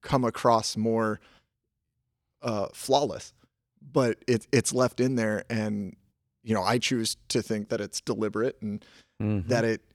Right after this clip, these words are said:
Speaker 1: it's so fitting for that title of, of Resisting Pretense and being who we are and, and saying things." But I don't know if we're, we're about to head on, but I did, since I had you both here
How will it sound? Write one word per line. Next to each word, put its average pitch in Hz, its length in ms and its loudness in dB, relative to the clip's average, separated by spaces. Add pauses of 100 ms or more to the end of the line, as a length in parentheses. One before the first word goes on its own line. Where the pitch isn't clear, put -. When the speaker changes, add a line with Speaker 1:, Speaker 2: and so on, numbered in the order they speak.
(100)
Speaker 1:
it's 123 200 0
so 127 300 4
fitting 117 500 0
for 110 600 -2 (300)
that 113 220 -2
title 104 400 -4
of, 104 260 -8
of 101 160 -4
Resisting 107 460 -6
Pretense 104 460 -8
and 101 140 -6
being 107 360 0
who 107 140 -2
we 104 240 -2
are 101 280 -2
and, 101 180 -6 (360)
and 110 160 -2
saying 107 300 -2
things." 104 420 -8
But 107 200 -6 (840)
I 120 60 6
don't 123 160 2
know 120 160 6
if 107 100 -2
we're, 104 260 0
we're 120 120 0
about 113 240 0
to 123 80 -6
head 107 100 0
on, 101 160 -2
but 107 100 -2
I 110 80 2
did, 120 300 4
since 113 160 0
I 107 80 -4
had 110 220 0
you 107 80 -8
both 107 180 -6
here 127 280 0